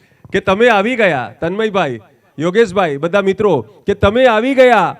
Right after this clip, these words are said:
અને તમે આવી ગયા, સંજયભાઈ વૈદ્ય પણ બેઠા છે, કે તમે આવી ગયા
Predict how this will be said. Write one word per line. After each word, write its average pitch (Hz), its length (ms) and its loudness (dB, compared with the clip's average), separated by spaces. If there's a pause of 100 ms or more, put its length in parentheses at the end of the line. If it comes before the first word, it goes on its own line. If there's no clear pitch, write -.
(140)
અને 202 180 -2
તમે 226 300 4
આવી 226 280 2
ગયા, 240 240 4
સંજયભાઈ 214 540 -2
વૈદ્ય 202 300 -2
પણ 202 180 -6
બેઠા 180 300 -2
છે, 139 200 -6
કે - 300 -2
તમે 226 320 4
આવી 233 340 -2
ગયા 170 380 -2